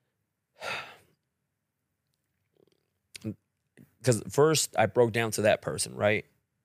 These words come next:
And they just ba-, they basically told you the same shit, like, "Hey, like, it's all good, man up, man," like, and, and stuff like that. And then that's when you're like, "Yeah, I really don't, I shouldn't talk about this shit," 'cause now I,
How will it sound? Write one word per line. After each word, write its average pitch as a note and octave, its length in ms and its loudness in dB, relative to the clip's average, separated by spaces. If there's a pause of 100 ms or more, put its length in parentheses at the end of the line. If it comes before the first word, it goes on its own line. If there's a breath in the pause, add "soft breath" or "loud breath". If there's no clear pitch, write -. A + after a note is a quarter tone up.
(760)
And A2+ 180 2
they A#2+ 160 2
just A2 360 -4
ba-, B2 280 2
they D#3+ 160 4
basically A#2+ 520 0
told A2+ 260 2
you G#2+ 100 -2
the G2 120 -2
same A2 280 -2
shit, G2 260 -2
like, F2 220 -8
"Hey, G2+ 380 -2
like, - 200 -12
it's G#2 200 0
all G2+ 240 4
good, G#2 500 -2 (180)
man G2+ 380 0
up, F#2+ 160 0
man," F#2+ 500 -2
like, F#2 220 -10
and, G#2+ 160 -2
and G2+ 180 -6
stuff G2+ 160 -6
like G2 180 -6
that. G2 180 -2 (520 soft breath)
And A#2 100 4
then A#2+ 120 2
that's B2 200 0
when A#2 140 -2
you're G#2+ 140 2
like, G2+ 120 2
"Yeah, A2+ 240 4
I G#2+ 40 2
really G#2 260 -4
don't, F#2 180 -8
I G2+ 120 -4
shouldn't G2 240 -4
talk G2 180 -6
about G2+ 240 -10
this - 140 -10
shit," - 160 -6
'cause G2+ 120 -10
now G#2+ 200 0
I, G2+ 180 2